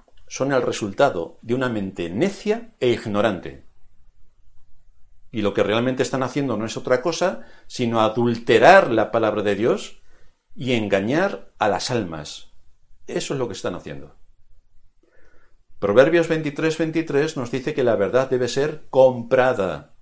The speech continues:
y aquellos que no están dispuestos a pagar el precio de la verdad, que requiere valor, esfuerzo y sacrificio, aquellos que solo buscan alicientes para mi carne,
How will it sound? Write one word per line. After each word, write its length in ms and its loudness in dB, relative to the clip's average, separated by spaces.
y 80 2
aquellos 480 2
que 140 0
no 80 -2
están 280 -2
dispuestos 640 -4
a 140 0
pagar 320 4
el 180 0
precio 400 0
de 80 0
la 100 2
verdad, 520 4
que 100 8
requiere 680 4
valor, 600 8
esfuerzo 680 4
y 100 -6
sacrificio, 840 -2
aquellos 420 2
que 80 0
solo 280 4
buscan 560 -2
alicientes 720 2
para 180 4
mi 140 -4
carne, 420 -12